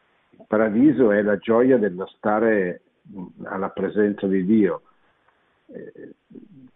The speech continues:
noi facciamo fatica solo a pensarlo perché noi pensiamo nel tempo, Gesù è fuori, Dio è fuori dal tempo. Quindi per noi, eh,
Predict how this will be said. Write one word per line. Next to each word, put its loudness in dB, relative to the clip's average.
noi 0
facciamo 2
fatica 0
solo 2
a 0
pensarlo 0
perché 0
noi -2
pensiamo -2
nel -4
tempo, 0
Gesù -2
è 4
fuori, 0
Dio 2
è 2
fuori -2
dal -12
tempo. -10
Quindi 2
per 0
noi, 2
eh, -10